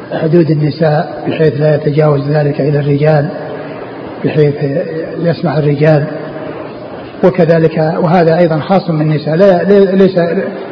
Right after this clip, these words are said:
ليس للرجال فعله وهو ضرب الدفوف، وإنما هو من خصائص النساء. وأما الأناشيد الإسلامية وغيرها فلا يشتغل بها، وإنما يشتغل بما ورد من الضرب بالدف، وكون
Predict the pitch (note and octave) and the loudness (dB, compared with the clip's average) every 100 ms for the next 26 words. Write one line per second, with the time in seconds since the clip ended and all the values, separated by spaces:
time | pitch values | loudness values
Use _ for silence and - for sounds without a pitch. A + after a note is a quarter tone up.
0 | - G#3+ F3+ E3+ D#3 D3+ D#3 D3 D3 C3 | 2 4 6 2 2 2 4 4 2 2
1 | D3+ - - - - - - - D#3+ C3+ | 0 -2 -10 -10 -12 -12 -12 -6 -4 -2
2 | C#3 E3 C#3 C#3+ C#3+ C#3 D#3+ - - - | 0 0 0 0 0 2 2 0 -10 -10
3 | - - - - - E3+ D#3 E3+ C#3+ D3+ | -10 -12 -14 -4 0 0 2 0 2 2
4 | D3+ C#3 D3+ D#3+ C3+ C3 D3 C#3+ B2+ D3 | 0 -2 -4 -4 -4 -4 -2 -2 -2 -2
5 | C#3 - - - - - - - - - | -2 -6 -12 -12 -12 -14 -14 -14 -6 0
6 | C4 C4 F#3+ E3+ D#3+ D#3 D#3+ D#3 - D3+ | 2 4 4 2 0 0 0 0 0 -2
7 | C#3 C3 D#3+ D#3 D3 C3+ D#3 D#3 C3+ C#3 | -2 -2 -2 0 2 2 2 2 2 0
8 | F#3 - - - - - - - - - | -4 -8 -12 -12 -12 -14 -14 -14 -14 -2
9 | B3 G3+ F3 - D#3 D#3 D3+ D3+ E3 F#3 | 4 6 4 2 0 2 4 4 4 2
10 | E3+ D#3+ D#3 E3+ - D#3 E3 D#3+ D#3+ D#3 | 2 0 2 0 0 -2 0 0 0 -2
11 | D3 - - - - - F3 E3 E3 - | -4 -8 -12 -12 -12 0 4 4 2 0
12 | - - - - - - - D3+ E3+ E3 | -4 -8 -10 -12 -10 -10 -4 2 2 2
13 | E3 - - - F3 D#3 E3+ D#3 D3 C#3+ | 0 -4 -12 -10 -2 0 2 2 0 4
14 | G3+ - - F3 - A3 E3+ D#3+ | 2 2 0 0 4 2 4 0